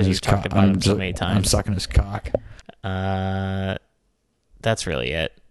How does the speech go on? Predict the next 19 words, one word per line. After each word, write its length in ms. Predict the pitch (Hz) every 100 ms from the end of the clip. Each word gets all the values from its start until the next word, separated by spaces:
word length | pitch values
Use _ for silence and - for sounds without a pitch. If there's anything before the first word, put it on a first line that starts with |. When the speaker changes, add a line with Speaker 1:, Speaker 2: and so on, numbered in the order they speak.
| _ - _ -
Speaker 1:
No, 200 | 95 85 -
yeah, 280 | - 87 92 - - 110
I 80 |
wouldn't 200 | 101 90 -
talk 160 | 92
about 160 | 98 95
any 100 | 95
of 40 | 95
these 120 | 98
other 160 | 95
rookies. 600 | 92 95 - 98 98 - - _ - - - - - - -
Speaker 2:
Cool. 260 | 110 101 - - - - _ _ -
Does 180 | 104 104
that 160 | 104
do 160 | 107 107
it 80 | 107
for 80 |
running 240 | 107 110 120
backs? 320 | 131 -